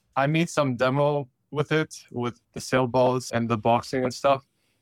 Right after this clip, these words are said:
And this is pretty, it's pretty nuts. It's, like, the next, the next gen stuff. But they've also released a paper, I think,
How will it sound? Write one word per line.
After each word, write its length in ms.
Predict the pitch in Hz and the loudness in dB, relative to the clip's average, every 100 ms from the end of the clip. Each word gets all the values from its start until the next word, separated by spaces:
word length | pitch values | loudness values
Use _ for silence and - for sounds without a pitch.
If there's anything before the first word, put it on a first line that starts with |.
| _ 123 | _ -2
And 160 | 120 - | -2 -4
this 300 | 123 139 - | -2 0 2
is 180 | 208 - | 0 0
pretty, 560 | - 147 135 117 113 _ _ _ _ - | -2 0 2 -2 -4 _ _ _ _ -8
it's 180 | 139 - - | -8 -8 -4
pretty 380 | 160 135 117 - 117 | 0 0 -2 -8 -4
nuts. 280 | 117 110 | -2 -2
It's, 100 | 120 | -8
like, 160 | 120 113 | -8 -2
the 100 | 123 | 0
next, 440 | 123 120 - - - | 2 0 -4 -14 -2
the 100 | 135 | 0
next 280 | 127 123 - | 2 -2 -2
gen 220 | 131 123 | 0 0
stuff. 360 | - 117 113 - | 0 0 -2 0
But 180 | - - | -2 -2
they've 180 | 131 143 | -2 0
also 260 | 156 165 160 | 2 2 0
released 340 | 139 143 - | 0 -2 -4
a 40 | 135 | -6
paper, 600 | 135 143 131 123 120 - 123 | -4 -2 -2 0 -2 -4 -8
I 80 | - _ 175 | -8 _ -4
think, 320 | 196 254 | -2 -4